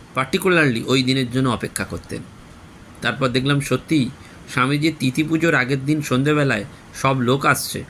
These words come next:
গাইয়েদের সঙ্গে মৃদঙ্গীর টিদঙ্গিও অনেক সব আসতো। ওই নিচের ঘরটায় গানের আসর বসতো, মহারাজ বসতেন ওকে,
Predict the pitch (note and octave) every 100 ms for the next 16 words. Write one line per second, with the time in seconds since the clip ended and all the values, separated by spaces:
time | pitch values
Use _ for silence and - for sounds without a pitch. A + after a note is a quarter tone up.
0 | - - - - - C3 D3 E3+ F#3 -
1 | F#3+ F#3+ F#3 D3 D3+ F3+ F#3+ F#3 F#3+ -
2 | F3 F3 F#3+ F#3+ G#3 A3+ A3 G3+ - E3
3 | B2 - - - - - - - - -
4 | - - - C3+ C3 B2+ D#3 C#3+ - -
5 | - - - - - A#2+ C#3 - D3+ D3
6 | A#2 A#2+ C#3 A2 - F3+ A#2+ G#2+ - -
7 | - - - - - A2+ B2+ D3 E3 A#2
8 | C#3 D3 G3 E3+ G#2+ -